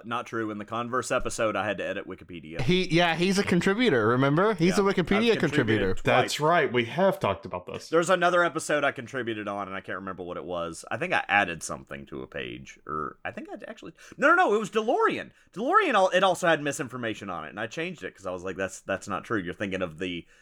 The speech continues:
Speaker 1: more modern version of the DeLorean watches. They had the wrong name on it."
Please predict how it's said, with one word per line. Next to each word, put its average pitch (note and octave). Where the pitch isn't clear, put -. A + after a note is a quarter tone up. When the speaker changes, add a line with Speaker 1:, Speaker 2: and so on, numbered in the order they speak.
Speaker 1:
more A2+
modern B2
version G#2+
of F2
the F#2
DeLorean F2+
watches. D#2+
They F#2+
had F#2
the E2+
wrong D#2+
name D#2
on A#1
it." -